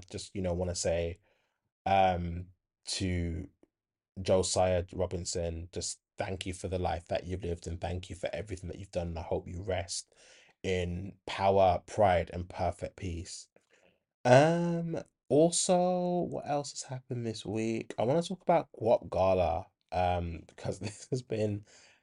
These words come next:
this has been a bit messy. And I did say on the podcast, I had a controversial opinion to, um, voice, but I wasn't gonna voice it on Twitter. I wasn't gonna voice it on social media or anything like that, because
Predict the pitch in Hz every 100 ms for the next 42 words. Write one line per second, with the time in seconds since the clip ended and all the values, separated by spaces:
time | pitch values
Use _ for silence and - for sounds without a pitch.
0 | _ - 117 135 160 165 160 - 104 98
1 | - - 87 - 90 90 110 - 120 104
2 | 95 85 87 87 95 87 - 87 80 -
3 | - 90 90 - 90 87 - 90 - 87
4 | 78 90 90 87 - - - - 87 87
5 | 90 117 170 _ _ - - 117 98 95
6 | 90 87 87 87 92 90 90 - 95 92
7 | - - 101 101 131 147 135 117 110 -
8 | 110 98 92 - 87 - 87 104 95 104
9 | 107 101 87 - 69 85 90 87 - 82
10 | 85 85 85 87 82 92 92 92 - -
11 | - - 82 87